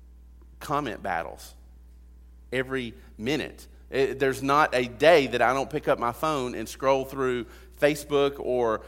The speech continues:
or even Instagram or Twitter or something and see where somebody is just going off on a rant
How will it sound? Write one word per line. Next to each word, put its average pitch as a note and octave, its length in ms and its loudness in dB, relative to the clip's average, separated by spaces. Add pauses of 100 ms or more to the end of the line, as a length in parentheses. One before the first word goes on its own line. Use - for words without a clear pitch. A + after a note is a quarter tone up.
(140)
or A#2 160 0
even G#2 240 -4
Instagram C3+ 600 -4
or G2+ 60 -4
Twitter D3 420 0
or G#2+ 120 -2
something C3+ 440 -4 (340)
and B2+ 160 -2
see F#3+ 320 -2
where B2+ 220 0
somebody B2+ 680 4
is A#2+ 120 -2
just A#2+ 280 -10
going C3+ 320 0
off D#3 220 4
on D#3 140 2
a D3+ 60 4
rant D3 500 -2